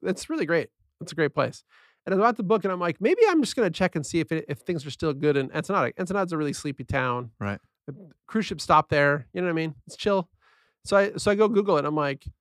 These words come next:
Speaker 1: "Crime rate, Ensenada." Like, murder rate, Ensenada. <laughs> Like, the murder rate's gone up, like, fifty X
Speaker 2: Whoa.
Speaker 1: <laughs> in the last couple of years. I'm like,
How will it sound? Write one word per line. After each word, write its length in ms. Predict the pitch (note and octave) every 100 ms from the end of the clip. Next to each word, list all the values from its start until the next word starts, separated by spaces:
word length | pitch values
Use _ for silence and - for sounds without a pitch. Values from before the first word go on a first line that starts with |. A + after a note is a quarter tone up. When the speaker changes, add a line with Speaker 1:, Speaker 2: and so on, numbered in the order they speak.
| _ _ _
Speaker 1:
"Crime 320 | - A#3 B3
rate, 240 | F3 B2 - _ _
Ensenada." 580 | G3 F#3 G3 E3 B2+ - _ _ -
Like, 200 | D#3 -
murder 420 | E3+ A3 G#3 D3
rate, 200 | B2+ A#2+
Ensenada. 420 | D3+ - E3 D3 G2
<laughs> 60 | - -
Like, 140 | - -
the 60 | G#3+
murder 320 | G3+ A3 F#3
rate's 180 | G#3 F3
gone 240 | - E3+
up, 120 | F#3 D#3
like, 160 | E3 C#3+ _ -
fifty 380 | F#3 - D#3
X 400 | - D3 B2 - - -
Speaker 2:
Whoa. 480 | G#2+ A2+ G#2+ F#2+ F2+ -
Speaker 1:
<laughs> 140 | _ -
in 220 | A3+ G#3+ -
the 100 | F3
last 300 | E3+ E3 -
couple 240 | E3+ D#3+
of 80 | D3+
years. 240 | D3+ C#3+
I'm 100 | D3+
like, 180 | D3 C#3